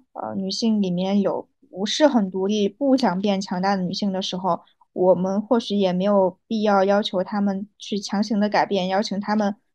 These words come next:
啊，立刻变成我们的战友。我们要做的是为她们去战斗、去争取。那当所有女性都拥有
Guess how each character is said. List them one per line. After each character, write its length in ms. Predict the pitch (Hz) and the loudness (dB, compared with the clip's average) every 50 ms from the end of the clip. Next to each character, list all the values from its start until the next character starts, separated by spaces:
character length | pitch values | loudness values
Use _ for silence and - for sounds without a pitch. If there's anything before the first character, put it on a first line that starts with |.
| _ _ | _ _
啊， 220 | - - 185 185 | -4 -2 -2 0
立 120 | 202 247 240 | 0 0 0
刻 180 | - 269 247 | 0 0 2
变 180 | 254 247 226 226 | 2 2 2 2
成 160 | 226 214 190 | 2 0 0
我 60 | 175 | -2
们 120 | - 180 202 | -2 -2 -2
的 60 | 214 | 2
战 240 | - 269 247 214 175 | 4 4 4 4 2
友。 260 | 98 107 117 - _ _ _ _ - | 0 -2 -4 -4 _ _ _ _ -2
我 100 | 196 202 | 0 4
们 100 | 214 233 | 6 6
要 180 | 277 285 269 | 6 6 6
做 200 | 262 262 285 247 | 6 4 4 4
的 120 | 208 185 208 | 4 4 2
是 280 | - - - 233 202 | 0 -4 -4 -2 0
为 200 | 196 226 226 214 208 | 2 2 2 2 0
她 200 | 208 - 262 262 | 0 0 0 2
们 160 | 262 254 208 | 2 2 2
去 320 | 208 208 - 226 208 202 202 | 0 -2 -2 0 2 2 2
战 220 | - 254 233 220 | 4 4 4 4
斗、 180 | 226 214 202 202 | 4 2 2 2
去 240 | 202 - - 220 202 | 0 -2 -4 -4 0
争 220 | 208 254 262 294 | 2 2 2 2
取。 300 | 294 - - - - - _ _ _ _ _ _ | 0 -4 -8 -10 -10 -12 _ _ _ _ _ _
那 200 | - 247 254 254 | 2 4 6 6
当 240 | 240 254 254 247 277 | 6 6 4 4 2
所 240 | 285 - - 214 202 | 0 -2 0 2 4
有 200 | 226 262 247 220 | 4 4 4 4
女 120 | 202 165 | 2 0
性 300 | 190 208 - 220 202 202 | -2 -2 -2 0 0 2
都 180 | 208 247 254 262 | 4 6 6 6
拥 240 | 254 254 262 262 262 | 6 4 4 4 4
有 300 | 240 170 - - - | 4 2 2 0 -6